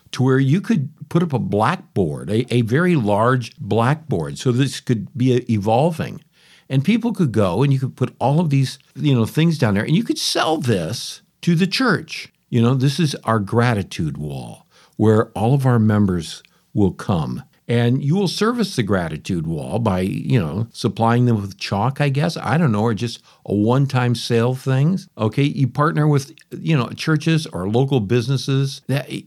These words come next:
and you just do a gratitude wall. Imagine if you had a restaurant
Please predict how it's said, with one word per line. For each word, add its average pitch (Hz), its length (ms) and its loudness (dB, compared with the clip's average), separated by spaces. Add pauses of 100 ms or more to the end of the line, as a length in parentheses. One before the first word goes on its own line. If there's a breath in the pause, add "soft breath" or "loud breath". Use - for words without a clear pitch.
and 135 220 4
you 131 80 2
just - 380 -4
do 147 160 4
a 127 40 2
gratitude 131 600 0
wall. 85 380 -4 (320 loud breath)
Imagine 269 480 2
if 185 140 2
you 156 80 4
had 139 120 4
a 110 40 2
restaurant 82 880 -4